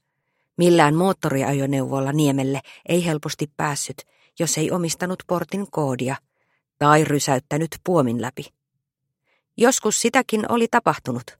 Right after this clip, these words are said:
Suvi muisti Tuijan kertoneen. Humalaisen nuorison päähänpisto. Portin pielessä seisovan yksityisaluekyltin kutsu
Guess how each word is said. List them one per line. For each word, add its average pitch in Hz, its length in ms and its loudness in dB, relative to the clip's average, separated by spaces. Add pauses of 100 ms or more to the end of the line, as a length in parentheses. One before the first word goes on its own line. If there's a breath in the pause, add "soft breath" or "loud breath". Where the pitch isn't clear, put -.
(240)
Suvi 156 260 2
muisti 139 380 -2
Tuijan 139 340 -4
kertoneen. - 560 -12 (680)
Humalaisen 160 540 2
nuorison 139 480 2
päähänpisto. 131 720 -6 (1200)
Portin 175 420 4
pielessä 175 420 2
seisovan 156 600 0
yksityisaluekyltin 143 1400 0
kutsu - 400 -4